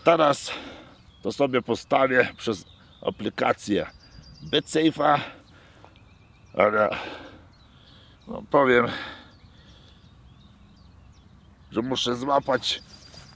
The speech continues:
zasięg, bo tu wiecie, jak jest na tym ich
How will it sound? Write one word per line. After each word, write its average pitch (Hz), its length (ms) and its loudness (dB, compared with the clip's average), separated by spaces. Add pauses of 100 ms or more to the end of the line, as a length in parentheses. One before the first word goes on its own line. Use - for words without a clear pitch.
(640)
zasięg, - 580 0 (580)
bo 101 100 -4
tu 117 280 -2 (420)
wiecie, 110 420 2
jak 101 280 0
jest - 340 -4 (480)
na 104 220 -4
tym 107 260 0
ich - 260 -2